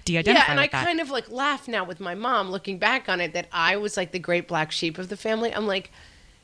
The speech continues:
Speaker 2: parents would pay to have a black sheep like
Speaker 1: Right.
Speaker 2: me, you know? I mean, come on. Like,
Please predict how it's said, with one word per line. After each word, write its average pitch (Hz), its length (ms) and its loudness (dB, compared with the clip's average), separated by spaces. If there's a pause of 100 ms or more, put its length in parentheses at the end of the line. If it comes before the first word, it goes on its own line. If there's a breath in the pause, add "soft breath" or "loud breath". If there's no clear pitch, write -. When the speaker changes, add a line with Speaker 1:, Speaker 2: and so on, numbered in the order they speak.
(160)
Speaker 2:
parents 370 380 4
would 302 180 -2
pay 240 320 6
to 160 60 0
have 170 160 2
a 175 60 -4
black 185 300 2
sheep - 280 0
like 165 140 -4
Speaker 1:
Right. 185 220 8
Speaker 2:
me, - 100 -20
you 254 140 0
know? 247 180 2
I 294 60 0
mean, 262 200 0
come 349 220 -6
on. 175 300 0
Like, 233 300 -2